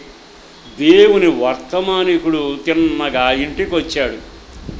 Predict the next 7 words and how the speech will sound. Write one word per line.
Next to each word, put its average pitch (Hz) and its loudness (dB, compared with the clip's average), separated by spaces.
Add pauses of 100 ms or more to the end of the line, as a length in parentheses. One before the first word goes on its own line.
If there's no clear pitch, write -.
(400)
పరలోక 196 0
కుటుంబం, 175 -2
భూలోక 185 2
కుటుంబాలను 165 -2
మాట్లాడుకునే 165 -2
రహదారి 165 0
తెరవబడింది. 185 0